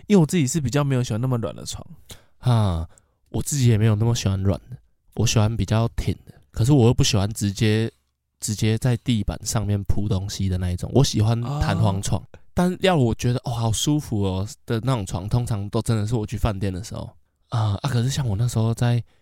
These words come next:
Speaker 2: 美国做这个饭店业的
Speaker 1: 哈，哈，哈。
Speaker 2: housekeeping，我就发现那个枕头其实不，不知道该不该说它是卫生欸。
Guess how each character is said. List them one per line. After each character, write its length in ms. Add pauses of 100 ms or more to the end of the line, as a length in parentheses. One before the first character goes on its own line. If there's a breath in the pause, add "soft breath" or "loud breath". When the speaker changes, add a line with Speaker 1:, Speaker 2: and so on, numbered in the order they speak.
(220)
Speaker 2:
美 220
国 260
做 240
这 140
个 160
饭 260
店 220
业 240
的 180 (160)
Speaker 1:
哈， 140
哈， 360
哈。 120
Speaker 2:
housekeeping， 560 (480)
我 80
就 80
发 160
现 340 (140)
那 100
个 100
枕 200
头 220
其 160
实 260 (400)
不， 100 (160)
不 60
知 80
道 180
该 140
不 60
该 180
说 180
它 160
是 120 (300)
卫 220
生 240 (100)
欸。 160